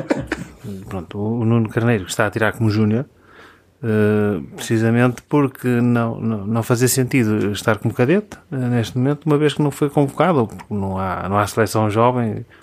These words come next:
eh, para, para ter ido ao Campeonato do Mundo, eh,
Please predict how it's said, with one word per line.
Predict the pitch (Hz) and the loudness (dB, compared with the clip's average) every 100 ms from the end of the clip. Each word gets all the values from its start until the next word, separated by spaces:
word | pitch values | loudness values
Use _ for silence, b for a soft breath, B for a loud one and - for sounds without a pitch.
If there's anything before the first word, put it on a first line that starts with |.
| B B B B B B - | B B B B B B -6
eh, | 113 107 107 107 104 | 0 2 2 0 0
para, | 113 117 113 - | 0 0 0 0
para | 120 120 | 0 0
ter | 120 120 | 2 2
ido | 131 147 127 | 4 4 2
ao | 110 | 0
Campeonato | 120 117 117 110 | 0 2 2 2
do | - | 2
Mundo, | 123 127 107 - 127 | 2 4 2 -2 -14
eh, | 117 | -14